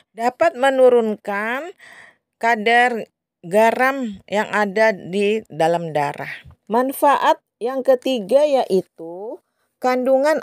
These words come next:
air dan seratnya yang banyak pada timun sangat membantu pencernaan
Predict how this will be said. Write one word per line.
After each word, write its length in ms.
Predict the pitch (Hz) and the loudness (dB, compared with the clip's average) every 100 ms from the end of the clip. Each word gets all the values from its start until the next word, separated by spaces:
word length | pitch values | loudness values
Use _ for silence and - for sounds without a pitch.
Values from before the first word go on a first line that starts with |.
| - | 0
air 300 | 247 269 240 | 4 4 4
dan 160 | 233 | 0
seratnya 560 | 240 - 240 240 233 254 | 0 0 0 2 2 4
yang 320 | 247 240 202 | 4 4 0
banyak 560 | 196 214 220 220 247 302 _ _ _ | 2 2 0 -2 -2 -4 _ _ _
pada 720 | 240 240 208 233 254 269 320 285 | -12 -10 -2 0 0 -2 -6 -8
timun 560 | 269 277 240 202 226 359 _ _ _ _ _ - | -8 -4 2 2 2 -2 _ _ _ _ _ -12
sangat 560 | - - 247 247 277 247 | -8 0 0 0 -4 -2
membantu 880 | 247 240 226 233 226 247 277 320 - _ _ - | 0 2 2 2 0 2 4 4 -2 _ _ -8
pencernaan 1120 | 240 233 247 233 233 - - 190 165 165 | -4 0 0 2 -2 -2 -6 -6 -6 -10